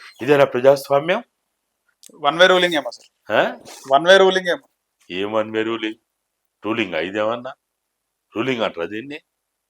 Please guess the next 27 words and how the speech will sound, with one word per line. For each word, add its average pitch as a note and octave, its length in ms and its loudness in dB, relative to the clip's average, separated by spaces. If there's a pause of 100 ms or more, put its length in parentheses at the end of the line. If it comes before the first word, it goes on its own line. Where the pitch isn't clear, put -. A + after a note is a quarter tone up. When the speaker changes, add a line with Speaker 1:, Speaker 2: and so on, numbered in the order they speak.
(280)
Speaker 2:
మీరేమనుకున్నారు? G#3+ 580 6
రేవంత్ G3+ 280 2
రెడ్డి G3 160 -4
ముఖ్యమంత్రి F#3 480 -6
అయితే F3+ 160 -4
ఎట్లుంటది F3+ 340 -6
అనుకున్నారు E3+ 380 -8
పరిపాలన? D3+ 480 -8 (540)
Speaker 1:
అన్నా, F#2+ 180 -10
నాకైతే F#2+ 460 -8 (120)
చాలా F2+ 120 0
స్పష్టత F2 500 -10
ఉంది. E2 440 -10
నేను F#2 340 -14
ఇప్పుడు F#2 260 -14
కాదు, F2 520 -6 (420)
ఎన్నికల G#2+ 420 -6
కంటే G2 360 -6
ఆరు F#2 220 -2
నెలల F#2+ 340 -8
ముందే F2+ 500 -10 (340)
రేవంత్ A2 340 -4
రెడ్డి G2+ 280 -8
గారి F#2 240 -4
ఎంపీ G#2+ 560 -8 (420)
కార్యాలయం F#2+ 640 -4
ఏదైతే, F2 580 -6